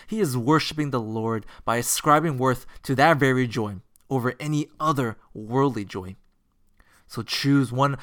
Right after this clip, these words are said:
of the many reasons given to us by Watson, any one of these eight, and then take to heart his words from the scripture. Meditate upon them, and consider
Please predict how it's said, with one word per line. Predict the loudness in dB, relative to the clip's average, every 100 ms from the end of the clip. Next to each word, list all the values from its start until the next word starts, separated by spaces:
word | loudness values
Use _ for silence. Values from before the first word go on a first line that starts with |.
| -10
of | -4
the | -2
many | -2 -2 0
reasons | 0 0 -2 -4
given | -4 -4
to | -4
us | -6 -6
by | -6 -8
Watson, | -6 -8 -8 -12 -14 -16 -20 -20 -8
any | -2 2 2
one | 2 0
of | 0
these | -4 -6 -12
eight, | -14 -12 -16 -18 -20 -12
and | -4 0
then | 0
take | 2 2 2
to | 0
heart | 0 0 2
his | -4 -4
words | 0 0 0
from | -4 -8
the | -8
scripture. | -8 -10 -10 -12 -14 _ _ _ _ _ -20 -2
Meditate | 0 2 2 0
upon | 0 -4 -4
them, | -8 -12 -20 -14 -6
and | -2
consider | -2 0 2 0